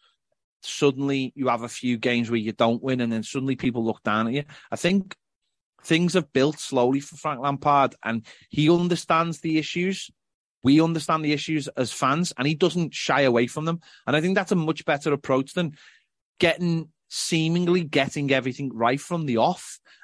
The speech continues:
and then suddenly finding that it's not all great and you don't have all the answers. So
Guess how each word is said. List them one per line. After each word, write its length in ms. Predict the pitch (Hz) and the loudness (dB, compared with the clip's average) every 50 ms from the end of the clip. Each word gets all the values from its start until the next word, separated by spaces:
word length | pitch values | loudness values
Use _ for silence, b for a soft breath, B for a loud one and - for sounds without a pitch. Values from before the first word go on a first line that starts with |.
| b - | b -4
and 180 | 131 143 143 | -4 0 0
then 180 | 143 143 143 143 | 2 0 0 0
suddenly 500 | - - - 170 160 143 156 175 180 165 | -4 -4 -2 0 0 0 -2 -2 -4 -4
finding 480 | - - 165 156 147 143 139 143 139 | -2 -2 0 0 0 0 0 -2 -2
that 120 | 131 123 127 | -2 -2 -2
it's 160 | 131 - - | -4 -6 -4
not 180 | 139 131 131 143 | -2 0 2 4
all 180 | 151 160 165 | 4 4 2
great 380 | 151 - 170 170 151 113 - - | 2 2 2 2 2 0 -2 -4
and 140 | 123 123 127 | -6 -4 -4
you 100 | 135 127 | -4 -2
don't 260 | - 131 120 127 131 | 0 2 2 2 2
have 160 | 143 147 147 | 2 2 2
all 140 | 160 160 160 | 0 0 0
the 140 | 160 160 165 | 0 0 0
answers. 420 | 160 165 160 - - 185 143 - | -2 -2 -4 -6 -6 -6 -6 -2
So 280 | - - 147 147 143 | 0 2 4 4 2